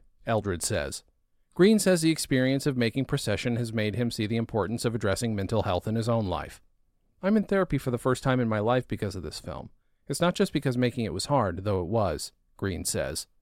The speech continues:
"I see the possibility of therapy. I see the potential of therapy. I can address my own past,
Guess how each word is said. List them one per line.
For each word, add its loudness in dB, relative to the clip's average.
"I -4
see -2
the 2
possibility 2
of -6
therapy. -8
I 2
see 2
the 2
potential 0
of -10
therapy. -8
I 0
can 2
address 4
my 4
own 2
past, -2